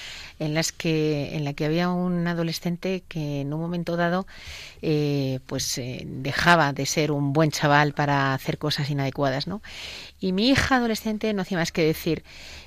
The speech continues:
"Pero antes era bueno, pero antes era bueno".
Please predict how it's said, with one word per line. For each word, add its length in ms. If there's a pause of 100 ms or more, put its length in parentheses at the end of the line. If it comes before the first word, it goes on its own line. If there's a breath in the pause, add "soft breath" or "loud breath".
(200 loud breath)
"Pero 220
antes 380
era 200
bueno, 400 (840 soft breath)
pero 260
antes 400
era 160
bueno". 400